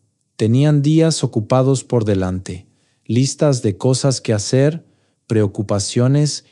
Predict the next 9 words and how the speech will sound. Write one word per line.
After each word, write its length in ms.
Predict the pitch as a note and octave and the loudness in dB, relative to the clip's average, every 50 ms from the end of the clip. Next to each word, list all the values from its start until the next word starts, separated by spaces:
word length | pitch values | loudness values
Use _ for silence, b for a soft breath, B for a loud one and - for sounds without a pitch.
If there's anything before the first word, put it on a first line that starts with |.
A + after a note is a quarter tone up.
| b b - | b b -8
y 120 | A#2 A2+ | -6 -6
problemas. 840 | G#2+ - G2+ G2+ F2+ F#2 G2 G2 G2 F#2+ F#2 F2+ F#2 - - - _ _ _ _ _ _ _ _ _ _ - | -6 -4 -4 -4 -2 -2 -2 -2 -2 -2 -4 -6 -8 -10 -14 -16 _ _ _ _ _ _ _ _ _ _ -20
Sus 300 | - - - A2+ G2+ A#2 | -10 -4 -4 -2 0 2
mentes 420 | B2 C3 C#3 C3+ C3+ D#3 C#3 - | 2 2 2 2 0 -2 -2 -2
estaban 420 | B2+ A2+ - - C3 C3+ C#3 C#3 | -4 -4 -2 -2 0 2 2 2
ocupadas 640 | C#3 B2+ A2 - A2+ - A#2+ A#2+ A#2+ C3 C3+ B2 - | 2 0 -2 -4 -6 -2 -2 0 0 0 0 -2 -4
con 220 | - A#2 A2 G#2 | -4 -4 -4 -2
cosas 460 | G2 - A2+ A2 - - B2 A2+ - | -2 -2 -4 -4 -2 -4 -6 -6 -6
triviales 800 | - - G#2 G2+ G2 G#2 A2 A2+ A#2+ A#2+ B2 B2+ B2+ - - _ | -8 -6 -4 -4 -2 0 0 0 2 0 0 -2 -2 -6 -12 _